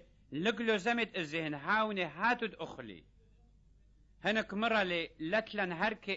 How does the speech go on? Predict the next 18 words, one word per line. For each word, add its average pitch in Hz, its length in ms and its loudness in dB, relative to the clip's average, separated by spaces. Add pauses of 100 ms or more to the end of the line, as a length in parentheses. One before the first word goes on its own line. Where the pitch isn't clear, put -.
ئێلۆ 190 260 0
حەمشۆ 175 580 -2
لەحمێ 170 520 0 (640)
و 254 60 -4
ترێنونێ 202 540 0
الحوذێ. 104 500 -8 (880)
مڵێ 185 280 2
لە 214 100 4
لێ 208 100 2
مشیح 214 320 -4
و 220 80 0
مەمتەی 202 380 2
و 208 60 2
نەیلی. 143 380 -4 (600)
هاولینێ 180 500 2
هەرکێ. 110 400 -6 (2000)
و 170 80 -8
مۆسەیلێ 202 580 2